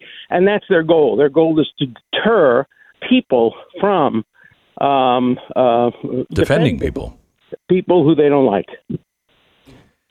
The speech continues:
Speaker 2: So what I wanted to know, Alan, is, you know, hopefully this is a long, long, long, long, long time, uh, from now that if I ran into trouble, who is
Speaker 1: Yeah.
Speaker 2: it that you trust? Who is it that you say,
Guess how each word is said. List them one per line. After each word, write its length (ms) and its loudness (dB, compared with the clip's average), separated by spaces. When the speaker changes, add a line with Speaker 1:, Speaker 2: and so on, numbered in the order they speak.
Speaker 2:
So 180 0
what 300 0
I 40 2
wanted 300 0
to 80 2
know, 260 2
Alan, 340 0
is, 540 -2
you 160 0
know, 120 0
hopefully 340 0
this 160 0
is 60 -4
a 60 0
long, 380 0
long, 180 0
long, 240 0
long, 200 0
long 200 2
time, 480 0
uh, 260 -4
from 220 -2
now 280 -2
that 180 -4
if 320 -4
I 220 -2
ran 260 0
into 220 -2
trouble, 400 -6
who 280 2
is 120 2
Speaker 1:
Yeah. 80 2
Speaker 2:
it 100 -4
that 120 -2
you 420 -2
trust? 500 -6
Who 160 0
is 160 2
it 100 -2
that 160 -4
you 220 2
say, 480 -2